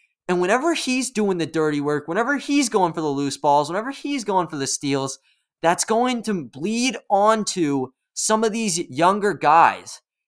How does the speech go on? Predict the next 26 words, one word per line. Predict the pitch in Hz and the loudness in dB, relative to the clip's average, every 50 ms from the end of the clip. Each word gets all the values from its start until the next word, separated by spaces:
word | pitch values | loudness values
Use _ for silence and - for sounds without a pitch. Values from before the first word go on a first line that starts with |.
| _ _ | _ _
He | - - 233 262 | -6 -4 -2 0
is | 285 269 - | 0 -2 -2
kind | - - 233 233 247 247 | 0 2 4 4 4 4
of | 240 214 | 2 2
their | 208 170 | 2 2
mentor | 147 147 160 185 185 - - 151 131 123 113 | 2 2 0 0 0 -2 -2 -2 -2 -2 -2
right | 113 113 113 113 113 | -2 -2 -2 -2 -2
now, | 117 117 117 113 117 120 - _ _ - | -2 0 0 0 0 -2 -4 _ _ -6
and | 151 165 | -4 -2
he | 180 208 | -2 -2
needs | 214 220 226 233 202 - | -2 -2 -4 -4 -4 -4
to | - 190 | -6 -6
be | 147 185 185 185 180 180 - _ _ _ _ | -6 -6 -6 -6 -6 -6 -8 _ _ _ _
that | 165 156 156 156 - | -2 -2 -2 -2 0
good | 160 170 190 190 180 - - | 2 2 4 2 2 -2 -4
veteran | 120 - 156 165 165 - 196 190 165 | 0 2 2 2 2 0 -4 -4 -4
presence | 143 - - 151 156 151 165 196 202 202 - - - - _ _ _ _ _ _ _ _ _ _ _ _ _ _ _ - | -4 -2 0 0 0 0 -2 -4 -4 -4 -6 -6 -8 -10 _ _ _ _ _ _ _ _ _ _ _ _ _ _ _ -2
for | 247 262 262 254 - - | 0 0 0 0 2 6
our | 208 202 220 214 170 | 6 8 8 6 4
players. | - - 208 247 277 254 147 92 95 - - - | 0 2 2 4 4 2 0 -2 -4 -8 -6 -4
And | 175 175 175 175 175 170 165 - _ _ _ - | -2 0 0 0 0 -2 -6 -10 _ _ _ 0
I | 156 160 | 0 0
think | 160 - 254 262 - | 0 -2 -6 -6 -4
he's | - 285 269 - - | -2 -2 0 0 0
done | - 180 190 214 233 233 - _ _ _ _ | 2 2 2 2 0 -2 -8 _ _ _ _
an | - 208 208 208 | 0 0 0 -2